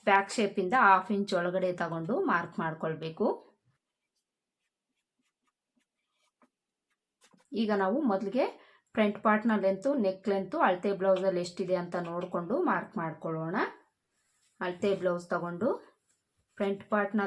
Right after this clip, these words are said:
ಲೆಂತ್ ಶೋಲ್ಡರ್ ಸ್ಟಿಚ್ ಇಂದ ಶೇಪ್ ಬೆಲ್ಟ್ ಬಿಟ್ಟು ಮೇನ್ ಡಾಟ್ ಹಿಡ್ದಿರ್ತೀವಲ್ಲ ಅಲ್ಲಿಗೆ ಟೇಪ್ ನ ಈ ತರ ಇಟ್ಕೊಂಡು ನೋಡ್ಕೊಳ್ಬೇಕು.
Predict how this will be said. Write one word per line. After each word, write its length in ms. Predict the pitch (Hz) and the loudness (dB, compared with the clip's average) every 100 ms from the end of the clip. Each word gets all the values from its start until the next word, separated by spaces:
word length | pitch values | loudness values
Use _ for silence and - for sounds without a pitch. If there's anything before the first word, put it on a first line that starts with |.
| 185 | 2
ಲೆಂತ್ 320 | 185 180 254 392 - - - - - _ - - _ - | 0 0 -2 -2 -8 -20 -20 -20 -20 _ -20 -20 _ -10
ಶೋಲ್ಡರ್ 420 | - 196 202 196 190 | -2 0 2 0 -2
ಸ್ಟಿಚ್ 320 | - 196 - 196 | -8 -10 -6 -6
ಇಂದ 140 | 185 247 - - _ _ _ - | -2 -2 -2 -10 _ _ _ -6
ಶೇಪ್ 240 | 208 202 175 | 0 0 2
ಬೆಲ್ಟ್ 220 | 196 185 175 | 0 0 -4
ಬಿಟ್ಟು 260 | 180 - 285 440 - 190 | -6 0 0 0 -2 0
ಮೇನ್ 260 | 196 208 196 | 2 2 4
ಡಾಟ್ 200 | 190 196 | 4 2
ಹಿಡ್ದಿರ್ತೀವಲ್ಲ 680 | 180 165 185 - 180 180 269 208 | -2 -2 -2 -2 -2 0 0 0
ಅಲ್ಲಿಗೆ 280 | 180 202 277 | 0 -4 -2
ಟೇಪ್ 200 | 190 190 202 | -2 0 -2
ನ 100 | 180 | -4
ಈ 40 | 175 | -6
ತರ 80 | 175 165 | -8 -8
ಇಟ್ಕೊಂಡು 400 | - 196 180 208 294 | -10 -6 -4 -2 -2
ನೋಡ್ಕೊಳ್ಬೇಕು. 720 | 170 170 - 170 165 165 220 | -4 -6 -6 -6 -6 -6 -4